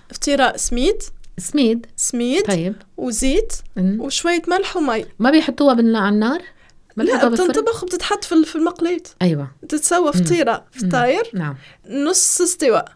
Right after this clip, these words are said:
Speaker 2: أيوة.
Speaker 1: باش
Speaker 2: أوكي.
Speaker 1: ينجموا ي-، ي-، يعجنوها مع ال-، مع التمر.
Speaker 2: مم.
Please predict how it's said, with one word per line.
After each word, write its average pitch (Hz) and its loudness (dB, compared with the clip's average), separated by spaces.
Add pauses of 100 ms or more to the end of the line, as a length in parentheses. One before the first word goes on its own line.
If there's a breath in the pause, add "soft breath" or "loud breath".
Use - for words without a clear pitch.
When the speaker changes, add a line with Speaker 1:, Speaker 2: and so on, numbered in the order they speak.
(120)
Speaker 2:
أيوة. 180 0
Speaker 1:
باش 262 2
Speaker 2:
أوكي. 294 2
Speaker 1:
ينجموا 294 2
ي-، 254 2
ي-، 269 4
يعجنوها 269 0
مع 262 0
ال-، 240 0
مع 233 0
التمر. 208 -2 (100)
Speaker 2:
مم. 156 -6